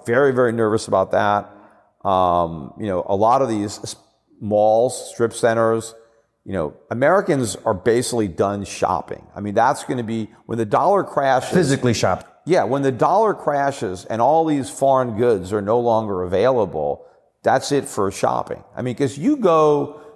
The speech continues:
Speaker 1: you know, you go to a store and you look at the, the goods that are on the shelves. You know, it's, it would be like a scavenger hunt to try to find something made in America.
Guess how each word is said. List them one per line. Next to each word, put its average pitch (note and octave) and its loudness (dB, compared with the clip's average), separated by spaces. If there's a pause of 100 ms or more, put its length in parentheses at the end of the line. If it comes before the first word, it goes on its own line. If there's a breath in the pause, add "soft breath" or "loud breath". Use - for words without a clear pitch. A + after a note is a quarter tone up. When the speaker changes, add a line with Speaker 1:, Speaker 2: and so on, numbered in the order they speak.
Speaker 1:
you - -2
know, C#3+ 2
you D3+ 0
go E3 2
to C#3 2
a A2+ 2
store C3+ 2
and G#2 -6
you B2 -6
look B2 -2
at G2 -2
the, F#2+ -10
the A2 -8
goods F#2+ 0
that G2 0
are G2 0
on G2 0
the F2+ -8
shelves. - 0 (520)
You C3+ -6
know, A2 0 (240)
it's, D#3+ -2
it F3 2
would E3 2
be D#3 0
like C3 2 (340)
a A#2 -2
scavenger B2 0
hunt F#2+ -4 (460)
to B2 -4
try C#3 2
to B2+ 0
find C3 0
something G#2+ -2
made A2 0
in G2+ -8
America. G#2 -2